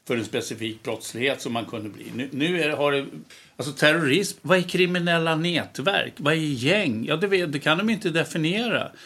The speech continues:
Och man har ju sagt det att, att man, man, eh, om man ska införa nya tvångsmedel, då ska man verkligen kunna ha specificerat vad det är man riktar sig mot. Speciellt när det är såna här grova grejer som, som, eh, hemlig avlyssning och liknande.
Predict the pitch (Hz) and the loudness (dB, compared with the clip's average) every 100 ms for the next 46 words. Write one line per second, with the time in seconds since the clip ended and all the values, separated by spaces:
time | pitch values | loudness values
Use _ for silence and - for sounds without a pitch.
0 | - _ 147 151 156 175 175 170 202 196 | -20 _ -2 2 4 4 4 2 2 0
1 | - - 143 - - - - - - - | -2 2 2 4 0 -2 -6 -18 -18 -8
2 | - 160 - 160 165 165 165 165 - - | -2 0 0 2 2 4 2 0 -4 -2
3 | 165 160 185 190 160 202 220 220 202 143 | 0 2 2 2 2 2 2 2 2 2
4 | - 143 117 - 113 113 135 135 131 180 | 2 0 0 -2 -4 -4 -4 -2 0 2
5 | 190 190 165 151 135 143 143 143 190 208 | 2 2 4 2 2 2 0 2 4 4
6 | 170 - 156 - 156 143 151 123 117 113 | 2 0 -2 -2 -4 -2 2 2 2 0
7 | 123 120 113 107 110 120 131 - 190 185 | 0 2 0 0 0 0 -2 -2 -2 0
8 | 185 113 113 - 135 147 156 196 214 190 | 0 0 -2 -4 0 0 0 -2 -2 -2
9 | 196 156 120 135 127 151 190 180 120 101 | 0 0 2 0 0 0 0 -2 -2 -4
10 | - - - - - - 143 131 143 147 | -6 -10 -20 -20 -20 0 4 4 2 2
11 | 131 123 120 123 120 120 117 127 120 110 | 2 4 4 4 4 2 2 4 2 2
12 | 120 110 98 104 - 107 110 110 - - | 2 2 -2 -6 -2 -2 -2 -6 -6 -8
13 | - | -8